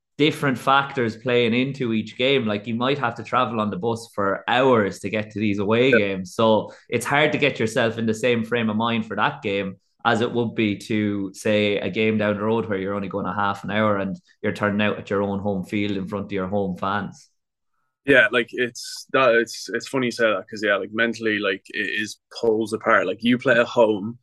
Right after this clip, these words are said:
Speaker 2: and the sort of atmosphere in the changing room, like, before the game is just, like, deadly serious. You can hear a pin drop. Lads are just, like,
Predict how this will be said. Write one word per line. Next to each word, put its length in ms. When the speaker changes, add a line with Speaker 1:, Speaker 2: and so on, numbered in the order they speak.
Speaker 2:
and 240
the 300
sort 240
of 80
atmosphere 480
in 80
the 80
changing 460
room, 300
like, 200
before 280
the 100
game 480
is 200
just, 220
like, 320
deadly 340
serious. 760
You 120
can 100
hear 360
a 60
pin 360
drop. 420
Lads 360
are 80
just, 260
like, 280